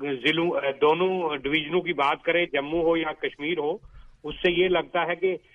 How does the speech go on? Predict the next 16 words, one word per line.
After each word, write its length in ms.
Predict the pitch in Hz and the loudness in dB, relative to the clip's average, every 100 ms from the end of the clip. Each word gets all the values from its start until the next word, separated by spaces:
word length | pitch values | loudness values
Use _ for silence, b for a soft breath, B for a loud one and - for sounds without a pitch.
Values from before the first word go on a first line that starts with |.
| b _ | b _
जिस 120 | 156 165 | -8 -2
हिसाब 260 | 160 175 | 0 0
से 100 | 175 | 0
लोग 340 | 165 156 170 147 | 2 2 2 -2
निकल 340 | 147 151 180 | -2 0 0
रहे 200 | 175 175 | 0 -2
हैं 160 | 180 180 | -2 0
और, 200 | 175 156 | -2 -4
अ, 500 | 135 135 139 139 139 | -10 -6 -4 -2 -4
मतदान 600 | 131 135 143 147 156 175 | -4 -4 -2 0 0 -2
कर 300 | - 165 170 | -2 -2 0
रहे 160 | 175 | -2
हैं 100 | 175 | -2
और 80 | 180 | -4
जो 180 | 175 160 | -2 -4
प्रतिशत 460 | - 156 165 165 | -2 -4 -4 -6